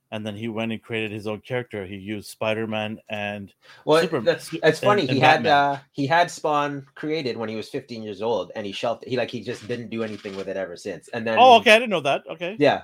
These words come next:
Speaker 2: but then when he worked for Marvel, he thought, "Here's my opportunity," and it didn't work <laughs> out. So he's like, "Okay,
Speaker 1: Yeah,
Speaker 2: I'll
Speaker 1: yeah.
Speaker 2: just do my own thing."
Speaker 1: And look what this, uh, you know, made him build a huge empire now, where he could do this, like,
Speaker 2: Yeah.
Speaker 1: from the ground up. How many people could say that from the ground up,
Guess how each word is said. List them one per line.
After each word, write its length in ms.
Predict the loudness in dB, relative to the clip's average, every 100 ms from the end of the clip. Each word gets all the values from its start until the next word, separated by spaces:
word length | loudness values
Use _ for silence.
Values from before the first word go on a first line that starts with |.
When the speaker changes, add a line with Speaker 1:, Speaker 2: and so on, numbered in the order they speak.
| _
Speaker 2:
but 140 | 4
then 280 | 4 4 0
when 160 | 0 0
he 100 | 2
worked 240 | 0 -2
for 140 | -8 -6
Marvel, 420 | 2 2 2 -2
he 80 | -2
thought, 200 | -4 -4
"Here's 160 | -6
my 80 | -6
opportunity," 760 | -8 -10 -12 -8 -6 -6 -6 -6
and 100 | -6
it 100 | -8
didn't 220 | -12 -6
work 240 | -6 -6 -2
<laughs> 100 | 0
out. 120 | 0 -4
So 220 | -2 0
he's 200 | 0 -4
like, 180 | -8 -6
"Okay, 100 | -4 0
Speaker 1:
Yeah, 200 | -2 0
Speaker 2:
I'll 80 | -2
Speaker 1:
yeah. 60 | -2
Speaker 2:
just 100 | -4
do 120 | -2
my 100 | 0
own 100 | -2 -4
thing." 160 | -12 _ _ _ _ -20 -20 -20 _ _ -8
Speaker 1:
And 180 | -6
look 160 | -6 -4
what 140 | -6
this, 180 | -6 -8
uh, 240 | -6 -8 -8
you 80 | -8
know, 300 | -4 -4 -6 -16 _ _
made 180 | -6 -2
him 120 | -2
build 220 | 0 0 -2
a 60 |
huge 360 | -8 -8 -8 -2
empire 420 | -4 -4 -12 -14
now, 280 | -16 -20 -20 _ _ _ _ _ _ _ _
where 200 | -6 -4
he 120 | -8
could 160 | -12 -8
do 300 | -6 -4 -4
this, 480 | -4 -6 -8 -14 -12
like, 140 | -14 _
Speaker 2:
Yeah. 160 | -10 -6
Speaker 1:
from 120 | -4
the 80 | -4
ground 300 | -2 -2 0
up. 140 | -2
How 80 | -2
many 120 | -4
people 200 | -4 -6
could 140 | -6 -10
say 160 | -6 -6
that 180 | -8
from 140 | -12 -12
the 80 | -6
ground 300 | -4 -4 -6
up, 180 | -10